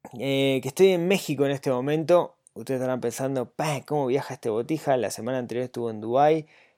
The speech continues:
una semana en Montevideo y otra semana en México. La verdad que me agarró una tirada de viajes larga que me, me, me, me está partiendo al medio. Fíjense, tengo diez horas de diferencia con Dubái, que era lo que estaba acostumbrado hace,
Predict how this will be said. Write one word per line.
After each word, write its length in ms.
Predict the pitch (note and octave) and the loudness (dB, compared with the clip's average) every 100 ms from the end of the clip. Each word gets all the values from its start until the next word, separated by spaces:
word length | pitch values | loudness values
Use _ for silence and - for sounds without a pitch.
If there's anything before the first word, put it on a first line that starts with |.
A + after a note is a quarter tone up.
| _ - | _ -8
una 240 | C3 A#2+ | -4 -4
semana 300 | A2+ B2 B2+ | -4 -4 -4
en 60 | B2 | -4
Montevideo 560 | A#2 A2+ G#2 B2 D#3+ D3 | -6 -6 -4 2 4 4
y 140 | B2+ | 2
otra 220 | C3 C3 | -2 -4
semana 340 | - A#2 B2 A2+ | -6 -6 -6 -6
en 100 | A2 | -8
México. 640 | B2 D#3 C#3+ E3 C3 - F2 | -6 -6 2 2 2 -2 -6
La 160 | G#2+ | -4
verdad 140 | G2 C#3 | -2 -2
que 80 | C3+ | -2
me 120 | A2+ | -4
agarró 400 | G#2 A2 A#2 C3 | -2 -2 0 -2
una 400 | C3+ B2+ A2+ G#2+ | -2 -6 -6 -8
tirada 580 | - G#2+ A#2+ B2+ A#2+ A2+ | -6 0 4 4 4 2
de 120 | G#2 | 0
viajes 380 | A#2+ B2+ B2 A2 | 0 -2 -4 0
larga 360 | A#2+ C3 C#3 C#3 | 2 4 2 0
que 120 | A2 | -2
me, 280 | G#2 F#2+ E2 | -6 -8 -12
me, 260 | E2 E2+ | -14 -16
me, 220 | D#2+ F2+ G2+ | -14 -14 -14
me 140 | G2+ | -12
está 160 | - - | -4 -2
partiendo 340 | A#2+ B2 B2 | -2 -4 -6
al 80 | A2 | -4
medio. 460 | C3 D3+ F3 G3 F#3 - - _ | 2 6 8 6 4 -10 -20 _
Fíjense, 340 | C3 B2 A#2 C3 | -4 -4 -2 -2
tengo 240 | B2+ A#2 | -2 -2
diez 260 | B2+ C#3 D3 | -2 -2 2
horas 200 | C#3+ B2 | 2 2
de 60 | |
diferencia 440 | A2+ - A#2 B2+ A#2 | -2 -4 -6 -4 -4
con 160 | A#2 | -4
Dubái, 320 | A#2 A2 C#3 | -2 2 2
que 80 | C#3 | 0
era 100 | A#2 | -2
lo 140 | G#2 F#2+ | -4 -8
que 60 | |
estaba 240 | G#2+ G#2+ G#2+ | -8 -6 -6
acostumbrado 640 | F#2+ A2+ G2 A#2+ B2 A2 | -8 -6 -2 2 2 2
hace, 420 | A2 G2+ D#2 B1+ | -2 -6 -4 -6